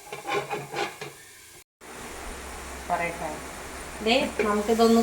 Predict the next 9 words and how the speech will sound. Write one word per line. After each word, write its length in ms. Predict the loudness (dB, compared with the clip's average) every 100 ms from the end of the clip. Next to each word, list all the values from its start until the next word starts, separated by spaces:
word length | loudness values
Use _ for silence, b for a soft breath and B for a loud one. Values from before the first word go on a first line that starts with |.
| 8
തുറന്ന് 260 | 6 6 2
നോക്കാം 280 | 2 2 2
ട്ടോ. 140 | 6 6 8 6 2 -2 -8 -12 -10 -10 -10 -10 -10 -10 -6
എന്തായി? 340 | 0 2 2 0 -4 -8 -6 -4
ശരി, 180 | -2 2
വന്ന് 200 | 2 2
നോക്കാം. 340 | 0 -2 -4 -6 -8 -8 -6 -2
ഉണ്ടോ? 180 | 0 -2 -4 -8 -8 -8 -8 -8 -8 -8 -6 -6 -2 2
ഏകദേശമായി. 800 | 2 2 0 2 6 8 8